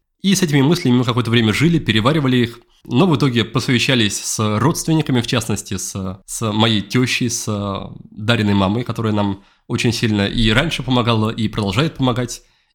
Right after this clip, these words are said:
И решили, что похожей возможности, м,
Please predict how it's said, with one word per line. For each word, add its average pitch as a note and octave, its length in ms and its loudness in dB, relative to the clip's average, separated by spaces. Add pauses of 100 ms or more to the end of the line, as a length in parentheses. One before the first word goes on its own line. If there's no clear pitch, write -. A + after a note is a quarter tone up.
И D#3+ 80 4
решили, E3 360 2
что C#3 200 0
похожей B2 420 2
возможности, A#2+ 640 0
м, G2 640 -4